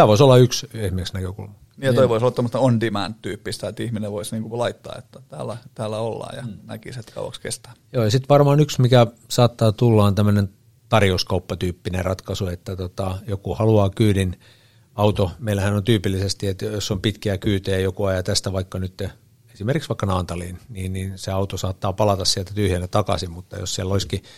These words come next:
Speaker 1: Naantalissa joku halukas asu-, äh, asiakas, joka kertoo, että hän on valmis maksamaan tästä kyydistä takaisin Turkuun tämän hinnan, niin voi olla, että siinä tulisi kaupat.
Speaker 2: Aivan, aivan. Niin kapasiteetin käyttöä vähän
Speaker 1: Niin.
Speaker 2: tehostettaisiin.
Speaker 1: Eli tyhjä ajon niin kuin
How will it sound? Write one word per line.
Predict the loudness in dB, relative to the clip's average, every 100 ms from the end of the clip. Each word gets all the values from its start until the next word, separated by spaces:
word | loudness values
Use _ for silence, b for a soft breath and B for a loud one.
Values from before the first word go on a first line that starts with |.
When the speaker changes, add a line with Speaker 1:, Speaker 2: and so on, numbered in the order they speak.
| B B 0
Speaker 1:
Naantalissa | 2 2 0 0
joku | 0 2
halukas | 2 0 0
asu-, | 0 -2 -4 -6
äh, | -6 -6 -2
asiakas, | 2 2 0 -2
joka | -2 -2 B B B 0
kertoo, | 2 2 0
että | -2 -2
hän | -2
on | 0
valmis | 0 0
maksamaan | 0 0 -2 -4
tästä | -4 -6 -2
kyydistä | 0 -2 -4
takaisin | -8 -4 -4 -2
Turkuun | -2 -2
tämän | 0 0 0
hinnan, | -4 -10 -12
niin | -8
voi | -6
olla, | -6
että | -6 -6
siinä | -6 -6
tulisi | -10
kaupat. | -2 -2 -2 -12 _ _ _ _ _ _ _ -8
Speaker 2:
Aivan, | -6 -6 -10 _ _ _
aivan. | -16 -12 -10
Niin | -6
kapasiteetin | -6 -8 -10 -10 -8
käyttöä | -8 -8 -10 -12
vähän | -10
Speaker 1:
Niin. | -6
Speaker 2:
tehostettaisiin. | -6 -8 -16 -18 -18 _ _ _ _
Speaker 1:
Eli | 0 4
tyhjä | 6 8 8
ajon | 6 6 4
niin | 2 2
kuin | 0